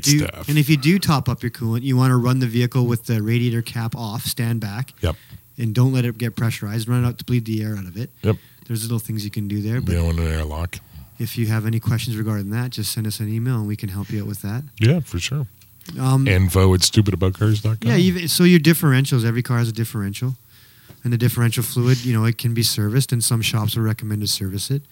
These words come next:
Speaker 1: You know, I,
Speaker 2: Right.
Speaker 1: I typically say, you know, every, every hundred thousand on that stuff,
Speaker 2: Yeah,
Speaker 1: especially if
Speaker 2: I'd,
Speaker 1: you
Speaker 2: I'd
Speaker 1: use,
Speaker 2: go about a hundred.
Speaker 1: especially if you use really good oil, you know, you should,
Speaker 2: Yep.
Speaker 1: you should be good for that. But again, that's not
Speaker 2: I would, I would, I would, without a doubt, without question, no matter what,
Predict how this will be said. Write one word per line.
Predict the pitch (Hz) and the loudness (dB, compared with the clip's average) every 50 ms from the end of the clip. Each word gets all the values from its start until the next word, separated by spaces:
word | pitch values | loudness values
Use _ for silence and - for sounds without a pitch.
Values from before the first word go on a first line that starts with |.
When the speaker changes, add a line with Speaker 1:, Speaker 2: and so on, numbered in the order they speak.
| _ - - - - - - - - - - - - - | _ -20 -20 -20 -20 -20 -20 -20 -20 -20 -20 -12 0 2
Speaker 1:
You | 147 | 4
know, | 147 | 6
I, | 92 | 6
Speaker 2:
Right. | 95 165 | 6 6
Speaker 1:
I | 165 | 4
typically | 143 - - 165 147 165 - - 156 131 | 6 6 6 8 8 6 6 6 4 4
say, | - - 147 143 139 | 6 6 6 8 8
you | 135 127 | 8 8
know, | 123 120 | 6 6
every, | 123 117 120 120 113 95 87 - - | 6 6 4 4 2 2 -2 -6 -6
every | 120 120 120 117 | -4 0 0 2
hundred | 110 120 120 110 | 2 2 0 0
thousand | - 110 110 117 110 117 | 0 -2 -2 -2 0 0
on | 117 110 110 | -2 -2 -2
that | 110 113 - | -4 -4 -6
stuff, | - - 143 139 - - - | -4 -2 -2 -2 -4 -4 -2
Speaker 2:
Yeah, | 92 85 - | 0 2 2
Speaker 1:
especially | 80 76 135 | 4 2 2
if | 113 80 | 2 2
Speaker 2:
I'd, | 80 120 | 0 0
Speaker 1:
you | 120 120 123 | 2 4 4
Speaker 2:
I'd | |
Speaker 1:
use, | 123 - - | 4 4 2
Speaker 2:
go | 71 67 | 0 -4
about | 64 62 62 64 | -6 -6 -8 -8
a | |
hundred. | 62 - 58 64 - - - - _ _ - | -10 -10 -10 -12 -12 -12 -16 -18 _ _ 0
Speaker 1:
especially | 170 165 - 190 175 - 170 | 2 4 6 6 6 6 6
if | 151 | 4
you | 151 147 | 6 6
use | 143 135 117 | 6 6 4
really | 120 123 123 120 | 4 2 2 2
good | 117 113 107 | 2 0 0
oil, | 101 107 110 123 123 117 | 0 -2 -2 -2 -2 -2
you | 110 123 | 0 0
know, | 123 123 | 2 2
you | 123 117 110 107 | 2 0 0 -4
should, | - - 113 104 - - _ | -6 -8 -10 -12 -14 -18 _
Speaker 2:
Yep. | 117 - 117 | -10 -8 -6
Speaker 1:
you | 110 | -4
should | - - 113 | -4 -4 -2
be | 110 117 | -2 -2
good | 101 107 107 113 - | -2 -2 -2 -4 -4
for | - 107 101 | -4 -6 -6
that. | 101 107 127 - - | -6 -6 -8 -6 -6
But | - - - _ - - - - - - - | -8 -8 -8 _ -20 -20 -20 -20 -20 -12 -10
again, | 147 143 180 180 156 | -2 2 2 4 6
that's | 156 151 - - 160 | 4 4 4 4 4
not | 170 165 | 6 6
Speaker 2:
I | 143 147 | 8 8
would, | 139 139 143 139 | 8 8 8 8
I | - 127 135 | 6 6 6
would, | 127 123 117 113 - | 6 6 4 4 0
I | - 123 120 | 2 4 6
would, | 117 117 110 101 95 90 - - - - - - 120 | 6 6 4 4 0 -6 -10 -14 -20 -20 -12 0 6
without | 113 120 110 - - 131 135 139 139 | 6 6 6 6 4 6 6 6 6
a | 143 | 6
doubt, | 127 117 113 117 117 - - | 6 6 6 4 4 2 2
without | 101 101 90 - - 117 123 127 110 | 2 2 2 2 2 2 0 0 0
question, | - - 120 117 104 - - 104 104 104 104 98 | 0 2 2 4 4 2 2 0 0 0 0 0
no | 98 90 87 | 0 0 2
matter | 87 92 95 104 104 113 113 113 110 | 2 2 2 4 4 4 6 6 6
what, | 101 98 95 95 98 - | 6 8 6 6 4 2